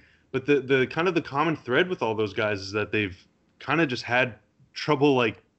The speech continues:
facilitating, right? Like, they can all score. Collin Sexton, Sexton can score.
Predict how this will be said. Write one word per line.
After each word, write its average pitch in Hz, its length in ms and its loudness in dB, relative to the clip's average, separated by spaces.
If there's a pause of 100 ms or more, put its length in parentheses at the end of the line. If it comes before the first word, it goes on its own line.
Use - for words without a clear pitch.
(400)
facilitating, 104 840 -4
right? 117 260 -2
Like, 117 180 -2
they 123 120 -2
can 147 120 -4
all 143 100 -4
score. 135 420 0
Collin 127 260 -4
Sexton, 127 480 -4 (400)
Sexton 135 480 -4
can 110 140 -8
score. 131 480 2